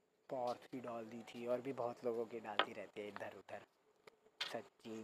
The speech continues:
मुच्ची कर करके ऐसे। डाली क्या तूने मेरी? नहीं डाली ना, क्या ही कर सकते हैं। अपने, अपने दुख,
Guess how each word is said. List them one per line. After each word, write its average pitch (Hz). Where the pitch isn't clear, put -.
मुच्ची 120
कर 110
करके 107
ऐसे। 101
डाली 139
क्या 175
तूने 180
मेरी? 180
नहीं 127
डाली 123
ना, 147
क्या -
ही 151
कर 151
सकते -
हैं। 151
अपने, 151
अपने 151
दुख, 143